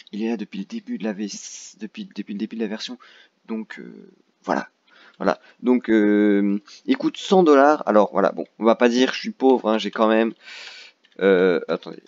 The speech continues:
J'ai quand même neuf cent quatre-vingt-deux dollars.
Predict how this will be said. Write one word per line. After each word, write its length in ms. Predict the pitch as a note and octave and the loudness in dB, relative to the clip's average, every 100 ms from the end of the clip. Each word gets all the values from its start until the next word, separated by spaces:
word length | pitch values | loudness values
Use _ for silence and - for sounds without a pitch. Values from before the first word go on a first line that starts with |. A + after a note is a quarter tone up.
| _ _ _ | _ _ _
J'ai 340 | G2+ A2 D3 | -14 0 2
quand 300 | D3 - D#3 | 2 2 2
même 480 | D#3 D#3+ D#3+ C#3+ A#2+ | 4 4 4 2 0
neuf 340 | G#2+ A#2 D3+ D3 | 0 2 0 0
cent 280 | - E3 | -4 -4
quatre-vingt-deux 800 | D#3 C3 - B2 B2+ A#2 A2+ C#3 | 0 -2 -2 -2 -2 -2 0 -2
dollars. 640 | B2 A#2+ A#2 B2 D3 A2 | 2 2 4 2 0 -4